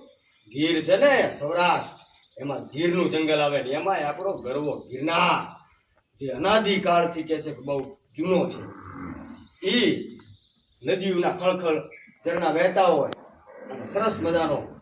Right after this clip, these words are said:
સિંહ ધીમે ધીમે આવી અને ઈ ઝરણામાં પોતાનું મસ્તક નમાવી,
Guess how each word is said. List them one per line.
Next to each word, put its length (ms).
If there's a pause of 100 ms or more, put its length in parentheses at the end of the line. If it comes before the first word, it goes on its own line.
(120)
સિંહ 340
ધીમે 240
ધીમે 220
આવી 300
અને 160
ઈ 160
ઝરણામાં 440
પોતાનું 540 (720)
મસ્તક 320
નમાવી, 520